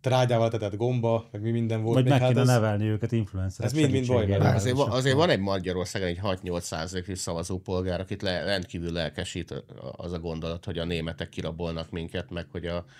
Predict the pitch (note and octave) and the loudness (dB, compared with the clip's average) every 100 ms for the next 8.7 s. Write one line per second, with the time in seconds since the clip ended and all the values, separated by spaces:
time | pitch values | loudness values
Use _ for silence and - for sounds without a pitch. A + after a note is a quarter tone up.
0 | - - - - F2+ F2 E2 E2+ E2 E2+ | -20 -20 -14 -8 -2 -2 -2 -4 -4 -4
1 | D#2 E2 - E2 F#2 D#2+ D#2+ F2+ D#2 F2 | -4 -6 -8 -8 -6 -6 -4 -6 -6 -6
2 | D#2 D#2+ D#2+ F2 F2 E2 D#2 D#2 D2+ D#2 | -6 -6 -8 -8 -6 -6 -6 -6 -6 -8
3 | - D#2 D2 E2+ D#2+ D2+ - E2+ D#2 D2+ | -6 -6 -6 -8 -6 -6 -8 -6 -6 -6
4 | - - E2+ E2+ E2 F#2 F#2+ E2+ D#2 D#2+ | -8 -8 -10 -8 -8 -10 -10 -10 -8 -8
5 | D#2+ E2+ E2 - D#2+ D#2+ D#2 D2+ C#2+ D2+ | -6 -6 -6 -8 -8 -6 -6 -6 -8 -8
6 | D#2 - E2 D#2 D2 D2 - D#2+ D2+ D#2+ | -10 -6 -6 -6 -8 -10 -8 -8 -6 -8
7 | E2+ F2+ - A#2 D#2 - - C#2+ C#2+ D2 | -8 -8 -4 -4 -6 -8 -8 -8 -10 -10
8 | C#2 D2+ D2 D#2 D2+ - D2 | -12 -12 -12 -10 -12 -10 -12